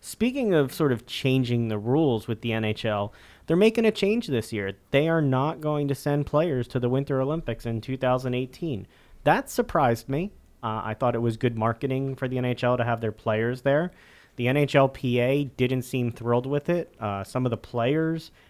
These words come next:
Alex Ovechkin <laughs> said he's still gonna go. Uh, thoughts on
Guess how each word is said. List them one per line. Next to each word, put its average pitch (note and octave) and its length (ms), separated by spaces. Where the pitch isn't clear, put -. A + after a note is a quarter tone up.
Alex C#3 240
Ovechkin C3+ 560
<laughs> - 0
said B2 200
he's B2 120
still C3 220
gonna B2+ 160
go. A2+ 480
Uh, C3 160
thoughts E3+ 640
on D3 520